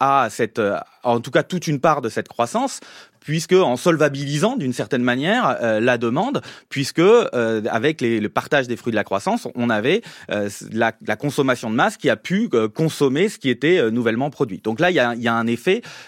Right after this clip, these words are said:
euh, il y a un effet peut-être plus de soutien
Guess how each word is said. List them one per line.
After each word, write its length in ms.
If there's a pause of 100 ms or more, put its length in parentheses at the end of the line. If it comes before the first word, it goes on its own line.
(120)
euh, 420
il 100
y 80
a 60
un 120
effet 340 (340)
peut-être 280
plus 180
de 140
soutien 640